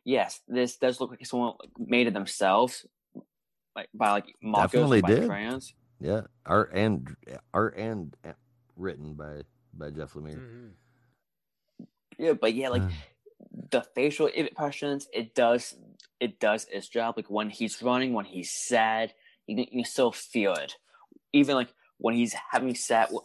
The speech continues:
Speaker 1: when he's sad and having his, um, ice cream, you, you can definitely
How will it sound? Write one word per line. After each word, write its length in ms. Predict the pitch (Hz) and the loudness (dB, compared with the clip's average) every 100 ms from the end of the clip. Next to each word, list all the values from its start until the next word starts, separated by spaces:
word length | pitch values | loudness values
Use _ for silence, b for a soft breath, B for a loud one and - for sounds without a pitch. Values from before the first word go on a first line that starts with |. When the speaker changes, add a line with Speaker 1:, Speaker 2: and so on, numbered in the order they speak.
| _ - | _ -6
Speaker 1:
when 120 | 123 120 | -4 2
he's 300 | 123 113 - | 2 2 2
sad 260 | 117 123 | 4 4
and 180 | 107 123 | 2 -2
having 340 | 123 113 123 | 0 2 2
his, 280 | 120 120 117 | 0 0 2
um, 140 | 117 - | 2 2
ice 180 | - 120 | -2 0
cream, 200 | 147 147 - | -2 -4 -2
you, 220 | 143 123 - | -4 -4 -4
you 120 | 147 | -4
can 80 | 139 | -2
definitely 300 | 147 143 | -2 -2